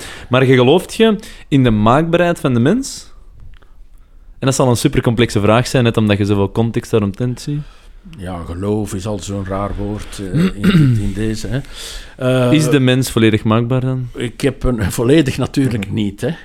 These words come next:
Speaker 2: Een klein beetje, hè.
Speaker 1: En wat wil dat
Speaker 2: Ik,
Speaker 1: concreet
Speaker 2: het is een
Speaker 1: zeggen?
Speaker 2: metafoor die ik daarvoor gebruik. Er is een filmpje van gemaakt ook, dus ik val in herhaling misschien, maar dat is dat het leven een onvoorspelbare tocht in de kosmos is, hè,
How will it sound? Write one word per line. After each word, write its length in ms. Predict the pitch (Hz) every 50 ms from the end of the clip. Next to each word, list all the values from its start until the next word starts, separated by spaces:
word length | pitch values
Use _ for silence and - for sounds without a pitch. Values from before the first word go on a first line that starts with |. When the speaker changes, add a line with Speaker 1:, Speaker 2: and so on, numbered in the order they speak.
| - _ -
Speaker 2:
Een 140 | - 143 135
klein 400 | - 156 147 160 170 165 156 139
beetje, 480 | 120 131 127 117 104 - - - 76 78 82 - - - - - - - - - - -
hè. 100 | - 104
Speaker 1:
En 240 | 170 - - -
wat 100 | 113 113
wil 140 | 110 113 113
dat 40 | -
Speaker 2:
Ik, 80 | 113 110
Speaker 1:
concreet 160 | 123 107 101
Speaker 2:
het 200 | 110 104 104 143
is 60 | 156
een 0 |
Speaker 1:
zeggen? 20 | 156 175 165 139
Speaker 2:
metafoor 420 | 165 143 - - 196 196 202 190
die 100 | 165 175
ik 60 | 170 151
daarvoor 300 | 175 165 143 156 160 147
gebruik. 680 | 151 143 131 151 170 175 180 180 175 180 - - - 135 139 135
Er 100 | 139 131
is 80 | 127
een 80 | 127 123
filmpje 460 | - - - 127 123 127 123 - 127
van 160 | 113 127 120
gemaakt 460 | 113 120 117 120 123 120 107 - -
ook, 220 | 123 123 117 107 107
dus 160 | 113 107 101
ik 160 | 104 - -
val 220 | - - 117 110 104
in 120 | 107 101
herhaling 580 | 101 98 92 90 95 104 110 110 110 107 98 95
misschien, 400 | 98 90 - - - 101 98 98
maar 240 | 98 92 90 98 95 - - - - - - - - -
dat 200 | - 120 113 127
is 180 | 139 127 117
dat 400 | 113 131 127 123 - - - - -
het 200 | - - 123 -
leven 680 | 135 143 151 165 175 170 147 120 135 135 123 120 113 107 - - - - - - - - - - - - - - - - - - - -
een 180 | - 120 123 -
onvoorspelbare 1800 | 143 156 156 143 120 127 135 127 - - - - - 160 147 151 143 123 120 135 127 123 127 127 120 120 120 120 113 117 117 113 113 113 110 107 - - - -
tocht 460 | - 147 120 - - - - - - -
in 120 | 123 113
de 80 | 107 107
kosmos 540 | - - 131 117 - - - 85 - - -
is, 280 | 92 - - - - -
hè, 60 | 127